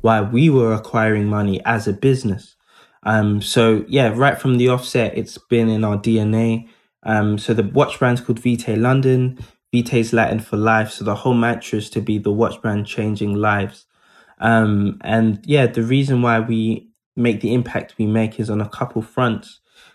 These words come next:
Firstly, my dad's the first in my family line to learn to read and write. He grew up in a village in Ghana. My mum's line of the family came from more wealth, wealth, but my dad's was from, was from a poorer side.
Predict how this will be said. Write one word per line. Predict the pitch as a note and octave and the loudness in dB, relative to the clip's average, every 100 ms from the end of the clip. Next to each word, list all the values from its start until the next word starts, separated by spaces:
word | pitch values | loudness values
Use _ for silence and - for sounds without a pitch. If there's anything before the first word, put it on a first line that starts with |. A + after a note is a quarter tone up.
| _ - | _ 0
Firstly, | C3 B2+ C3 B2 | 2 2 0 2
my | B2 A2+ | 2 2
dad's | A#2 A#2 A2+ | 2 0 0
the | - A2+ | -4 -4
first | - B2 A#2+ | 0 0 0
in | A#2 | -2
my | A2 G#2+ | -4 -6
family | - C3 C3 B2+ | -2 0 2 2
line | B2 A#2+ | 2 0
to | A#2+ A2+ | -2 -2
learn | A2 A2+ | -2 -2
to | A2 | -4
read | G#2+ G2+ | -2 -2
and | G#2 | 2
write. | B2+ C3 - _ - - - - - | 2 0 -4 _ -20 -20 -14 -14 -10
He | - A#2+ | -2 0
grew | C3 | 2
up | A#2 - | 2 0
in | A#2 | -2
a | |
village | A2 A#2 A2 G#2+ | 2 2 2 -2
in | G2+ | 0
Ghana. | B2+ B2 A#2+ A2 A2 - _ _ | 2 2 2 0 -4 -10 _ _
My | A#2 | -2
mum's | A2+ A#2+ C#3 D3 C#3+ - - - | 0 2 2 0 -4 -10 -20 -8
line | G#2 C3 C3 | -2 0 0
of | B2+ | -2
the | B2+ | -4
family | B2+ A#2+ A#2+ | -2 -2 -2
came | A#2+ A#2 | -4 -6
from | A2+ A2+ | -4 -4
more | A2 A2 | -2 -2
wealth, | A#2 A2 A2+ G#2 - - | -2 -2 -4 -8 -8 -2
wealth, | A#2 A2+ A2 - | 0 2 0 -6
but | - G#2+ | -6 -4
my | G#2 | -4
dad's | A2 A2 G#2+ - - _ _ - | 0 0 -2 -8 -20 _ _ -12
was | A#2 | -6
from, | - A2+ A2 | -2 -2 -2
was | A#2 A2 | -6 -6
from | - G#2+ | -4 -4
a | A2 | -4
poorer | - B2 A2+ | -2 0 0
side. | G#2+ A2 G#2 G#2 | -2 -4 -4 -6